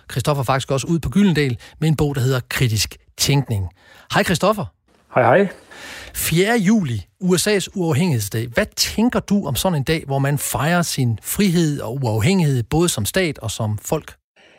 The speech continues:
Speaker 2: Ja, det er jo et godt spørgsmål. Der er jo, øh, der er jo rigtig mange ting knyttet op til den dag, øh,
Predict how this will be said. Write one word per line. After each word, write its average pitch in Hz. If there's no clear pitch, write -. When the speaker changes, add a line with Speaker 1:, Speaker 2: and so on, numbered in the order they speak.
Speaker 2:
Ja, 107
det -
er 117
jo 107
et 101
godt 123
spørgsmål. 135
Der 117
er 123
jo, 127
øh, 120
der 135
er 127
jo 123
rigtig 156
mange 151
ting -
knyttet 135
op 143
til 123
den 147
dag, 160
øh, 123